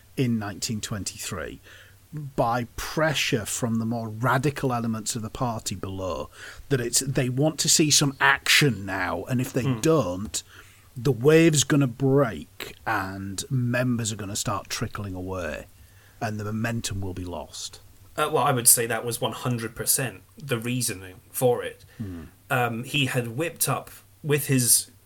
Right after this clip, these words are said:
Speaker 2: tremendous speech making, he had whipped up the members into such a frenzy, and with men like Ernst Röhm under him, who were men who lived for war, they didn't want, you know, he, he,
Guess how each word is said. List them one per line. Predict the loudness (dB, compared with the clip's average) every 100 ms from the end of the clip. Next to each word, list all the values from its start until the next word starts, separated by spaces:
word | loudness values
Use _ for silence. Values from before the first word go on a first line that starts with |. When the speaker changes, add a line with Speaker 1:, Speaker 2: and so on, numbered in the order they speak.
| -8
Speaker 2:
tremendous | -4 -2 0 0 0 2
speech | 2 2 -2 0
making, | 0 0 -4 -10 -12 -20 -20 -20 -20 -20 -20 -20
he | -6 0
had | 0
whipped | 0 -2 0 0
up | 2
the | 0
members | 0 0 0 -2 -2 -2 -2 -6
into | -4 4
such | 4 4 -2
a |
frenzy, | -2 -2 -4 -6 -8 -12 -16 -20 _ -8
and | -6 -6 -2 -2 0
with | -4 0
men | 0 2 0
like | -4 -2
Ernst | -2 -2 -2
Röhm | 2 2 2 -2
under | -2 -4 -4
him, | -8 -10 -16 -20 -20 -20 -20 -2
who | 4
were | 4
men | 4 2 0
who | -2
lived | -2 2 2 2
for | 0 2
war, | 2 4 4 4 -2 -14 -20 -20 -18 -18 -2
they | 0
didn't | 4 4 6
want, | 6 6 6 4 2 -8 _ _ _
you | -6
know, | -4
he, | -4 -6
he, | -2 -4